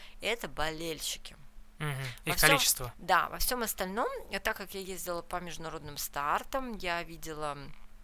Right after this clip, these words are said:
Speaker 1: а, я видела марафоны, ну, другие, да, марафоны, а, марафон в Праге, и я видела, как проводится организация забегов. Я всегда понимала и осознавала, что, а, наши забеги ничем не уступают. То есть у нас есть ряд серий стартов,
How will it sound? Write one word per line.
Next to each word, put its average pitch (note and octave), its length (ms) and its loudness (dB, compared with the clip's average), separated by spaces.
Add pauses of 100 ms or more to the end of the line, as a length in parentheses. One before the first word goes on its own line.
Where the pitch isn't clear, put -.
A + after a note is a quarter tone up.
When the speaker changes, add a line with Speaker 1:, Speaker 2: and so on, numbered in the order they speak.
(560)
Speaker 1:
а, F#3+ 220 -4
я F3+ 140 -4
видела E3+ 260 -6
марафоны, D#3 720 -2 (360)
ну, F#3+ 160 -8
другие, D#3+ 340 -6
да, F#3 140 4
марафоны, G3+ 560 -2 (480)
а, D3+ 420 -2
марафон D#3+ 340 4
в - 80 -8
Праге, C4+ 640 4
и - 140 -8
я G#3 180 -2
видела, G3+ 280 -4
как - 160 -6
проводится F#3 460 0
организация E3+ 720 -2
забегов. A3 640 -2
Я G3+ 160 0
всегда - 480 0
понимала D3+ 520 -2
и C3+ 40 -8
осознавала, D#3+ 680 -2 (300)
что, G3+ 600 0
а, D#3+ 160 -4
наши E3 720 -2
забеги D#3+ 440 -6
ничем A#3 440 0
не F#3+ 80 -2
уступают. D#3+ 640 -2
То - 340 -12
есть E3 100 2
у G3 40 -2
нас F#3 200 -2
есть F3+ 240 -2
ряд E3+ 300 0
серий F3 420 -2
стартов, F#3+ 460 4